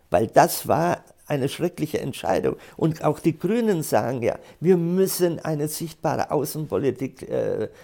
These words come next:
machen. Und dazu gehört, dass wir in der nato bleiben. Wenn also Grüne sagen, dass wir in der nato bleiben sollen, in einer Kriegspartei,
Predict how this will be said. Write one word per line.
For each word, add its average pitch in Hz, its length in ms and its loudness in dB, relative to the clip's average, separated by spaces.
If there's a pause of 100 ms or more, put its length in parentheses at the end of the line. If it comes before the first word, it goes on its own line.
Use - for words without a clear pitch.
(100)
machen. 110 380 -4
Und - 180 -4
dazu 139 320 0
gehört, 131 400 0
dass 139 200 0
wir 156 140 2
in 139 120 -4
der 113 100 -2
nato 104 400 -2
bleiben. - 560 -4 (240)
Wenn 139 160 -2
also 151 280 -2
Grüne 196 520 -2
sagen, 156 560 -4 (240)
dass 139 240 -2
wir 147 100 2
in 131 80 -2
der 120 120 2
nato 160 340 -2
bleiben 139 480 -4
sollen, - 320 -6
in - 200 -6
einer 131 260 -4
Kriegspartei, - 920 -4